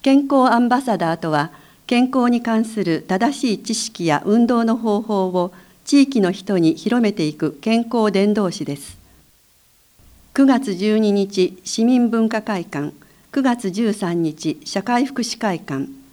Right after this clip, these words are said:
申し込み問い合わせ、九月四日までに健康づくり課、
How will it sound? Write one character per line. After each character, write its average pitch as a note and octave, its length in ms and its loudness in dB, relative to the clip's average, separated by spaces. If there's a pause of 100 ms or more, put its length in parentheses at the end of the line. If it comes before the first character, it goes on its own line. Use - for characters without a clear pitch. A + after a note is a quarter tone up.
(720)
申 B3+ 220 2
し C4+ 100 -10
込 A#3+ 100 -2
み A3+ 140 2
問 A3 180 0
い G#3 60 0
合 G3+ 60 -2
わ G3 140 -2
せ、 F#3 360 -4
九 C#4 120 0
月 C4 260 0
四 F3 140 0
日 G3+ 200 -6
ま F#3+ 140 0
で F3+ 120 -2
に D3+ 160 0
健 A3 300 0
康 A3 120 -4 (200)
づ F#3 80 -8
く F#3 100 -4
り E3 140 -6
課、 D3 260 -6